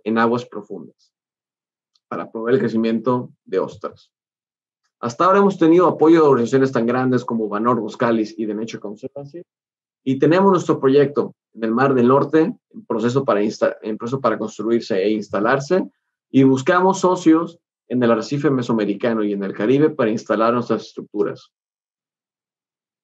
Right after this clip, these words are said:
La razón de esa atracción en los concursos es porque somos la mejor combinación en el mercado en el día de hoy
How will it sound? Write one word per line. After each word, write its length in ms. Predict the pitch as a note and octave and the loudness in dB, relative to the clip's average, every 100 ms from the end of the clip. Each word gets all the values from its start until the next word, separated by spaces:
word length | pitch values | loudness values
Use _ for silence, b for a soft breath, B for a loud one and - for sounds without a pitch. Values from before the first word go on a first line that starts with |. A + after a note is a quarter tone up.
| _ _ _ | _ _ _
La 160 | A2 A#2+ | -2 0
razón 520 | B2 A#2+ F3 E3 - _ _ _ - | 0 0 2 0 -4 _ _ _ -2
de 80 | B2+ | -2
esa 140 | C3+ | 0
atracción 600 | C#3+ A2 - B2+ G#2 G2+ | -2 -2 2 0 0 -6
en 80 | G2 | -10
los 140 | G2+ | -10
concursos 580 | - G#2 C3 C#3 E3 E3+ b b b b | -8 -6 -2 0 0 -2 b b b b
es 80 | C#3 | -6
porque 200 | F3 D#3 | -2 0
somos 340 | F3 F#3 G3 | 0 0 0
la 140 | D#3+ C#3+ | 2 2
mejor 340 | C3+ C#3+ - | 2 2 2
combinación 500 | F3 D#3+ C#3+ C3+ C#3 | 2 4 4 4 2
en 120 | C#3 | 4
el 80 | A#2+ | 2
mercado 440 | A2 - B2+ C#3+ | 0 -2 0 4
en 80 | C3+ | 4
el 40 | A#2 | 4
día 120 | B2 | 4
de 80 | B2 | 6
hoy 360 | C3 D3 - | 6 4 0